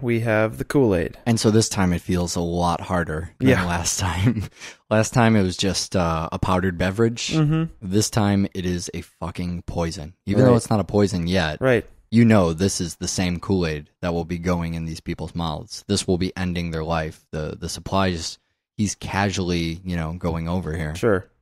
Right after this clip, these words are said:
Speaker 2: And then it gets even fucking worse. You know, you're seeing the party. They're throwing this great party, and you're seeing all these people, I mean, uh, alive,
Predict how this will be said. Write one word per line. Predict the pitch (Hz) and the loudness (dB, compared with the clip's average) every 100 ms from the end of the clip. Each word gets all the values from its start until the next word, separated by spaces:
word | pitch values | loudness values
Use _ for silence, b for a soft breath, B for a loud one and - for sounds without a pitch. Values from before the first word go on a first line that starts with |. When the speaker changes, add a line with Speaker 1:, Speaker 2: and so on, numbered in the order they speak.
| _ - | _ -4
Speaker 2:
And | 107 | 2
then | 120 | 2
it | 123 | 2
gets | 113 - | 0 0
even | 104 101 | 0 0
fucking | - 104 95 90 | -2 -4 -2 2
worse. | 135 107 80 - - | 4 4 0 -8 -2
You | 92 | 0
know, | |
you're | 92 95 | 0 0
seeing | - - 120 107 | -4 0 2 2
the | 87 | 0
party. | - 135 127 80 85 _ _ _ - | 0 2 4 0 -6 _ _ _ -2
They're | 104 | -2
throwing | - 117 110 | 0 2 2
this | 101 | 0
great | - 107 117 | 0 0 0
party, | - 95 101 107 | -2 -2 0 0
and | 98 | -2
you're | 92 | -4
seeing | - 95 | -4 -2
all | 92 | -2
these | 98 95 | -4 -6
people, | - 101 - 92 87 82 - _ _ _ _ | -6 -8 -2 0 0 -2 -8 _ _ _ _
I | 107 | 0
mean, | 104 95 92 - | 2 2 -2 -8
uh, | - - - - | -16 -16 -20 -8
alive, | 107 101 131 90 82 87 | -2 4 4 4 -2 -8